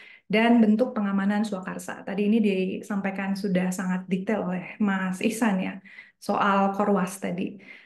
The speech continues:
Dan betul, saya sependapat bahwa ada banyak, eh, apa, institusi yang kemudian menjadi terkait di sini ya.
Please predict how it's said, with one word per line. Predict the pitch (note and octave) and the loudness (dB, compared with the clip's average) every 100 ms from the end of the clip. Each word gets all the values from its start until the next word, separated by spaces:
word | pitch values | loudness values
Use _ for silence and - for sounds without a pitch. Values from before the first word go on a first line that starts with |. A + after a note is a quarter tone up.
| _ | _
Dan | G3+ G3+ | 2 4
betul, | G3+ G3+ C4 F4 D4 | 4 6 4 4 -2
saya | - G#3+ | -4 -4
sependapat | A3 G#3+ F3+ F3+ B3 - | 0 0 0 -2 -4 0
bahwa | G3+ A#3 B3+ | 0 2 2
ada | G#3 | 2
banyak, | F#3 F#3+ G3 G3+ G3+ _ - | 2 2 2 0 -4 _ -10
eh, | G3 G3 F#3+ F#3+ F#3 F#3 | -6 -4 -4 -6 -6 -6
apa, | F3+ F#3 - _ - | -6 -6 -10 _ 0
institusi | A3+ A3 B3 B3+ C4+ | 6 6 6 6 6
yang | C#4 | 8
kemudian | B3 A3 B3+ | 10 10 10
menjadi | A#3+ G3 G3 G3 | 8 6 4 0
terkait | - A3+ A3 A3 | 0 2 2 2
di | G3+ | 0
sini | G3+ F#3 F#3 | 2 2 4
ya. | F#3 | 2